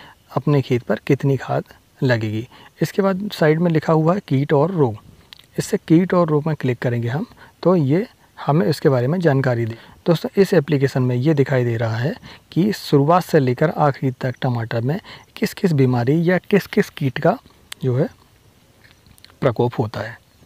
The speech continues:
जैसे इसमें देख सकते हैं, अंकुर की आद्र यानी कि dumping ऑफ कीट, इसमें लिखा है माहू, पानी की कमी,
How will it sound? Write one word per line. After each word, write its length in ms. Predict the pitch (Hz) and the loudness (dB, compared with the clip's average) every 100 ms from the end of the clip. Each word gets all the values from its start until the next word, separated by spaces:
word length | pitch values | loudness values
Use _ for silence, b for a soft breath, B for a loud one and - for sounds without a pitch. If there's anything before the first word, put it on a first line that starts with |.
| _ | _
जैसे 180 | 123 - | -6 -6
इसमें 200 | 139 135 | -6 -2
देख 140 | 131 - | -2 -2
सकते 280 | 143 - | -6 -2
हैं, 140 | 170 233 B B B _ _ 147 | -2 -2 B B B _ _ 0
अंकुर 400 | 147 147 185 190 | 0 0 -2 -4
की 220 | - 147 | 0 2
आद्र 360 | 117 113 - | 2 -2 -6
यानी 280 | 160 135 127 | -4 -2 -2
कि 80 | 131 | -4
dumping 400 | 123 117 139 135 | -4 -4 -2 -2
ऑफ 160 | 160 - - b b b b | -2 -4 -16 b b b b
कीट, 280 | 139 151 - - 147 | -4 -4 -4 -12 -8
इसमें 220 | 139 127 | -4 -4
लिखा 200 | 120 131 | -4 -2
है 120 | 147 | -2
माहू, 460 | 135 110 107 127 233 - b - | 0 -2 -4 -6 -6 -14 b -8
पानी 260 | 123 110 113 | -6 -4 -4
की 140 | 120 | -4
कमी, 360 | 131 127 170 | -2 -2 -2